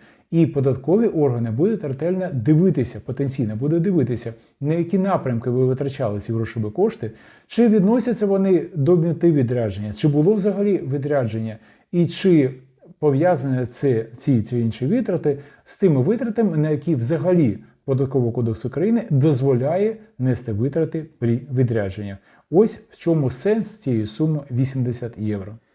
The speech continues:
Питання шосте, яке фактично вже я на нього відповів, але його часто окремо задають, тому я його окремо і дам на нього відповідь. А звучить воно таким чином.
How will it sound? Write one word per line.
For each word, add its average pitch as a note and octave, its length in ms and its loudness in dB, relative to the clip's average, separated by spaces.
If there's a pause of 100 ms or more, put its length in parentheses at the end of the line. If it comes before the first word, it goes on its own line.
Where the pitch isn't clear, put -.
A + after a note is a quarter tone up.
(340)
Питання B3+ 580 4
шосте, C#3+ 520 0
яке D#3 260 -2
фактично G3+ 720 -4
вже F#3 200 2
я F#3 160 2
на E3+ 100 0
нього D#3+ 260 0
відповів, G#3 480 0
але D#3+ 220 2
його E3 260 2
часто C#3+ 400 -2
окремо C#3 520 -2
задають, G#3+ 400 0
тому A3 220 2
я F#3 200 2
його F3+ 280 0
окремо G3 420 0
і C#3 120 -4
дам E3 200 -2
на C#3 80 -2
нього B2+ 280 -2
відповідь. G#2+ 500 -4 (240)
А D3+ 180 -2 (140)
звучить F#3+ 320 0
воно F#3+ 200 0
таким D3+ 280 -2
чином. G2+ 320 -6